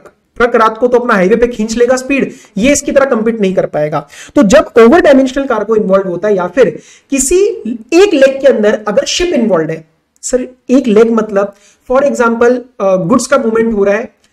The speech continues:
अ, दिल्ली से कोची, तो let's say goods जा रहे दिल्ली से मुंबई, फिर मुंबई से कोची वो ship के through जा रहे हैं, मतलब total movement के अंदर एक ना एक बार ship इन्वॉल्व है, तो ship की भी speed थोड़ी स्लो हो जाएगी।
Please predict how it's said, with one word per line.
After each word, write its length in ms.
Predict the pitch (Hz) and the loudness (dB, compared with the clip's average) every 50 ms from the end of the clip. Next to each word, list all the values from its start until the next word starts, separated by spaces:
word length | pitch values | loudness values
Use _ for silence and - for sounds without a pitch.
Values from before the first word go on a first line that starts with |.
| _ _ _ - | _ _ _ -6
अ, 140 | 175 175 180 165 | -4 -4 -2 -2
दिल्ली 280 | 165 208 214 233 - - | -2 0 2 2 2 0
से 100 | - - - | -2 -4 -4
कोची, 440 | 262 214 208 214 - 165 143 - - _ _ _ _ _ - | -2 -2 -2 -2 -4 -8 -10 -12 -18 _ _ _ _ _ -4
तो 80 | 277 269 | -2 2
let's 300 | 247 254 285 - - - | 4 4 4 2 0 -4
say 100 | 302 240 | -4 -4
goods 280 | 196 226 254 240 - | -2 -2 -2 -2 -2
जा 140 | 196 220 208 | -2 0 2
रहे 120 | 220 247 240 | 2 2 2
दिल्ली 280 | 190 202 202 208 233 | 4 2 2 2 2
से 120 | 226 254 233 | 2 0 0
मुंबई, 440 | 202 190 185 185 180 190 220 285 - - _ _ _ - | 0 0 0 0 0 0 -2 -2 -6 -14 _ _ _ -8
फिर 120 | 294 294 | -4 -2
मुंबई 320 | 262 247 240 233 240 285 311 | -2 0 0 0 0 0 -2
से 120 | - 330 | -2 -6
कोची 260 | - - 247 - - | -6 -6 -6 -6 -6
वो 120 | 294 320 330 | -6 -6 -6
ship 220 | - - - - - | -6 -8 -8 -6 -4
के 60 | 247 | -4
through 220 | 247 226 220 190 | -4 -2 -4 -2
जा 120 | 180 151 147 | -2 -2 -2
रहे 120 | 165 156 | -4 -6
हैं, 100 | 156 156 - _ _ - | -10 -12 -16 _ _ -6
मतलब 220 | 240 233 233 381 | -4 -2 -2 -4
total 420 | 370 - - 294 294 - 381 392 403 | -4 -4 -2 0 0 2 2 2 2
movement 360 | 370 320 294 285 285 277 277 | 2 2 0 0 -2 -2 -2
के 60 | 285 | -2
अंदर 320 | 240 214 208 226 240 - - - 294 | -2 -2 -2 -2 -4 -4 -4 0 2
एक 180 | 330 403 415 | 2 2 2
ना 120 | 381 359 330 | 0 -2 -2
एक 200 | 269 240 185 180 | -2 0 0 0
बार 140 | 208 233 | 0 0
ship 260 | 269 - 330 349 320 269 | -2 -2 -4 -2 -2 -2
इन्वॉल्व 360 | 220 202 180 160 160 160 156 | -2 -2 0 -2 -2 -2 -4
है, 120 | 165 - _ _ - - | -6 -10 _ _ -8 -4
तो 80 | 339 | -4
ship 260 | 330 - 330 330 330 - | -2 0 0 0 2 2
की 60 | 349 | 2
भी 100 | 349 359 | 4 4
speed 300 | - - - 311 320 320 | 4 4 4 4 4 4
थोड़ी 180 | 294 294 311 - | 4 2 2 2
स्लो 160 | - 285 277 | 2 0 0
हो 60 | 269 | 2
जाएगी। 400 | 254 262 240 233 208 233 233 233 | 4 4 4 4 2 0 -4 -6